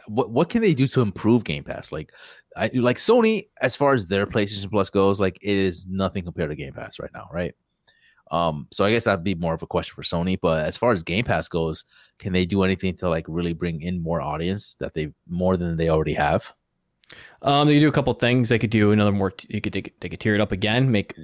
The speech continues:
Speaker 2: more, like, a, a, a pretty cheap tier, right? They could do
Speaker 1: Mm-hmm.
Speaker 2: an even cheaper tier, maybe, like, five, six dollars. They can make that sweet and just get a little, little, little base entry point. Like, you're guaranteed X amount of games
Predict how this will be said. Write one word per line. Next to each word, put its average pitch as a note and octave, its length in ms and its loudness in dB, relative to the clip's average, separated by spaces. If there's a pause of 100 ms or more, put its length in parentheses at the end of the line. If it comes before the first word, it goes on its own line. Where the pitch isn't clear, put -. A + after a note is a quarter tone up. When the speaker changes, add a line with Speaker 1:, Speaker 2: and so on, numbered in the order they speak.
(120)
Speaker 2:
more, F#2+ 280 -2
like, F2 300 -4 (220)
a, - 160 -6 (120)
a, - 100 -12 (180)
a - 40 -12
pretty G2+ 480 -4
cheap - 360 -4 (460)
tier, B2+ 320 0 (420)
right? G2+ 160 -2
They G2 80 -4
could F#2 140 -8
do F#2 280 -2
Speaker 1:
Mm-hmm. - 120 -6
Speaker 2:
an F#2+ 60 -4
even F2 200 -4
cheaper - 220 -8
tier, A2+ 200 0
maybe, F#2 160 -4
like, E2 180 -10
five, F#2+ 320 -2
six - 180 -14
dollars. G#2+ 340 2
They F#2+ 80 -6
can F#2 120 -6
make E2+ 160 -8
that G#2+ 200 -4
sweet A2+ 180 -2
and G#2+ 80 0
just - 160 -12
get - 120 -8
a - 40 -10
little, - 180 -12
little, A#2+ 440 4
little B2 220 6
base A2+ 320 2
entry A2+ 240 -4
point. A2 320 -2
Like, F#2+ 160 -8
you're G#2 80 -4
guaranteed G#2+ 560 0
X F#2 240 -6
amount F2+ 180 -4
of F2+ 40 -6
games F#2+ 400 -6